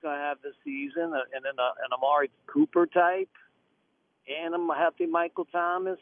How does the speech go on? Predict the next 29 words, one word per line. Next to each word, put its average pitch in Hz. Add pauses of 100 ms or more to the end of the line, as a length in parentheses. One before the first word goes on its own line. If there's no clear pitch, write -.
Huh, 127 (240)
that's 170
pretty 151
interesting." 143
You 131
don't 156
forget 165
there's 131
some 127
good 156
tight 139
ends 147
out 113
there 117 (280)
that 139
you 151
can 139
get 139
at 135
a 135
pretty 143
good 131
price 131
as -
well 131
in 117
free 120
agency. 113 (1040)
So 147